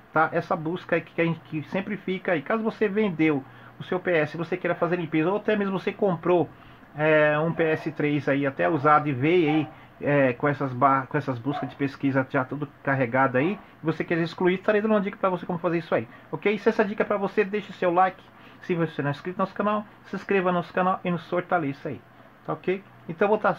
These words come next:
saindo aqui, pessoal, tá? Então, logicamente que você vai tá ativando assim que você tá no, ligar seu, seu P S três, você vai ativar o seu ram também, tá? E assim que você ativar o ram e tiver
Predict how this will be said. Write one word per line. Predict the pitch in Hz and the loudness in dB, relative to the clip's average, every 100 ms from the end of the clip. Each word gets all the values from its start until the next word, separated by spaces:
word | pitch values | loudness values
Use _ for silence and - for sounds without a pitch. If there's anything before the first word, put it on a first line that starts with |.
| - | -4
saindo | - 147 139 | 0 0 0
aqui, | - 220 | -4 -4
pessoal, | 170 139 117 - | -2 -4 -6 -4
tá? | 143 147 - - - | -2 -2 -4 -20 -20
Então, | - 170 190 | -18 -2 2
logicamente | 185 - 165 180 180 | 2 0 -2 -2 -8
que | - 143 | -6 -4
você | 131 135 - 139 | -2 -4 -4 -4
vai | 127 135 | -2 0
tá | 135 | 0
ativando | 131 - 156 143 139 | -2 -2 -2 0 0
assim | - | -6
que | - | -8
você | 135 139 | -6 -6
tá | 127 123 123 | -2 0 2
no, | 127 123 95 | 2 0 0
ligar | 110 123 120 | -4 -2 -4
seu, | 135 - 117 - | -4 -10 -16 -4
seu | 135 123 104 - | -2 0 -2 -2
P | |
S | 131 123 | -2 -2
três, | 139 170 190 | -4 -4 -4
você | 165 160 | -4 -4
vai | 135 143 | 0 2
ativar | 139 - 135 135 131 - - | 0 -2 0 0 -2 -10 -14
o | - | -12
seu | 120 147 | -2 0
ram | 139 139 | 0 0
também, | 143 143 185 | 0 0 -2
tá? | 233 - - - - - - | 0 -2 -4 -16 -20 -20 -4
E | 180 | -2
assim | 170 196 | -2 -6
que | 185 | -2
você | 180 170 170 160 147 104 | -2 -2 0 0 -2 -4
ativar | 147 156 139 147 | -6 -4 0 0
o | |
ram | 143 | 0
e | |
tiver | 139 143 139 | -2 0 0